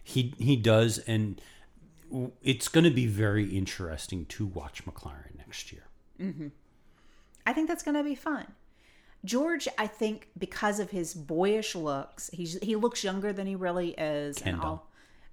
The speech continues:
Speaker 2: all, all of that.
Speaker 1: Ken doll.
Speaker 2: I think what George brings to the table is that,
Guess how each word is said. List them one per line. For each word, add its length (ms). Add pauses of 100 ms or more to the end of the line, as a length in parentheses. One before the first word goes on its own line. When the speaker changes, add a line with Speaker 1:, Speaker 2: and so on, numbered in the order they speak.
(100)
Speaker 2:
all, 160 (100)
all 60
of 160
that. 180
Speaker 1:
Ken 120
doll. 240 (440)
Speaker 2:
I 100
think 440
what 220
George 640 (240)
brings 480
to 80
the 80
table 580
is 540 (960)
that, 340